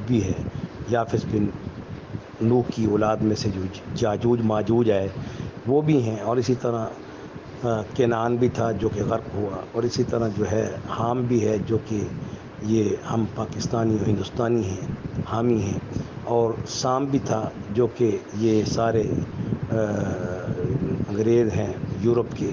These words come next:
یہ سامی ہیں، اور یاجوج ماجوج انسانوں کی تعداد سے دس گنا زیادہ ہے جو یافس بن نوح کی اولاد میں سے تھی۔ تو اب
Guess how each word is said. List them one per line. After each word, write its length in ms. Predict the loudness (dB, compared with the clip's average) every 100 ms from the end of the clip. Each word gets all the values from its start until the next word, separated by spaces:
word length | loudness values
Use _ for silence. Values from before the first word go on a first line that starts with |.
| -4
یہ 140 | -2 -2
سامی 380 | 0 2 2 2
ہیں، 140 | 0 -2 -4 -4 -4 -2 0
اور 240 | 2 2 0 -8 0
یاجوج 480 | 2 2 2 2
ماجوج 420 | 2 0 4 2 2 -4 -12 -2
انسانوں 440 | 0 2 2 2 0 0
کی 60 | -2
تعداد 260 | 0 0
سے 160 | 0 -2 -2
دس 180 | -4 0
گنا 160 | 0 0
زیادہ 320 | -2 0 -2
ہے 240 | -2 -4 -6 -10 0
جو 120 | 2 4
یافس 400 | 2 2 0 2
بن 120 | 0
نوح 200 | 4 4 2
کی 120 | 2
اولاد 260 | 2 2 0 -2
میں 100 | -6
سے 140 | -4 -6
تھی۔ 440 | -8 -10 -6 -6 -4 -6 -6 -4
تو 80 | 0
اب 160 | 0